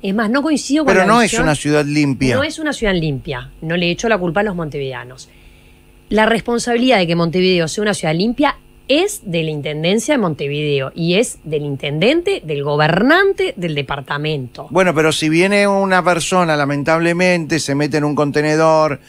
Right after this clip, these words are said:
Speaker 2: saca todo para afuera, lo deja todo tirado, la gente en vez de llamar a la Intendencia tira un calefón y lo deja ahí tirado, también un poco... Eh,
Speaker 1: Porque
Speaker 2: de
Speaker 1: no diste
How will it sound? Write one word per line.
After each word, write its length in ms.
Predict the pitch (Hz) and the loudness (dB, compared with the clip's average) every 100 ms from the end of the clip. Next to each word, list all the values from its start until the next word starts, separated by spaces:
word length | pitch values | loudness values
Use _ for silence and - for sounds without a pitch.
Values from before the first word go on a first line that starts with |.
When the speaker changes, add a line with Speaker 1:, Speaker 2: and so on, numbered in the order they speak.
| - - | -20 -14
Speaker 2:
saca 400 | - 156 147 139 | -4 -2 -2 -2
todo 280 | 156 160 143 | 0 0 0
para 200 | 143 147 | 0 0
afuera, 400 | 139 156 156 151 | 0 -2 0 2
lo 100 | 143 | 2
deja 260 | 143 151 | 0 0
todo 240 | 143 151 151 | 0 0 0
tirado, 760 | 147 147 156 151 147 147 143 - - - | 0 2 4 4 2 0 -2 -6 -20 -10
la 200 | 143 151 | -2 -2
gente 320 | - 180 180 | 0 -2 0
en 100 | 170 | -2
vez 140 | 165 175 | 0 0
de 100 | 165 | 0
llamar 340 | 143 151 165 | 2 2 2
a 60 | 160 | 2
la 140 | 151 | 0
Intendencia 880 | 147 147 147 165 170 156 165 156 131 - - - - | 0 -2 0 0 0 -2 0 0 0 -8 -20 -20 -6
tira 220 | 180 170 | -2 0
un 140 | 165 | 0
calefón 560 | 156 147 139 165 180 175 | 0 0 0 2 2 2
y 60 | |
lo 120 | 147 151 | -2 -2
deja 240 | 160 151 | 0 0
ahí 160 | 151 147 | 0 0
tirado, 420 | 147 151 180 196 | 0 2 2 0
también 380 | 156 156 202 220 | -2 -2 0 0
un 160 | 156 | 0
poco... 440 | 135 139 147 131 - - - - - | 0 0 2 0 -2 -16 -20 -20 -8
Eh, 240 | 139 135 | -2 -2
Speaker 1:
Porque 220 | 165 196 131 | 0 0 0
Speaker 2:
de 80 | |
Speaker 1:
no 160 | 202 233 | 0 0
diste 560 | 262 254 - 202 196 | 0 -2 -4 -4 -4